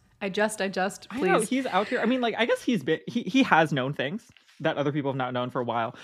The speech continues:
Speaker 2: But there's something so satisfying about watching him, in his perspective,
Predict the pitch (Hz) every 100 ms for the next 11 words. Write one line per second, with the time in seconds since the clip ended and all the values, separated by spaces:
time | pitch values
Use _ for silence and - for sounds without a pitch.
0 | - 226 269 311 381 381 - 135 139 -
1 | 156 190 131 117 127 127 120 120 135 127
2 | - 131 123 117 120 - _ _ _ _
3 | _ _ _ _ 170 180 190 - 196 139
4 | 139 123 117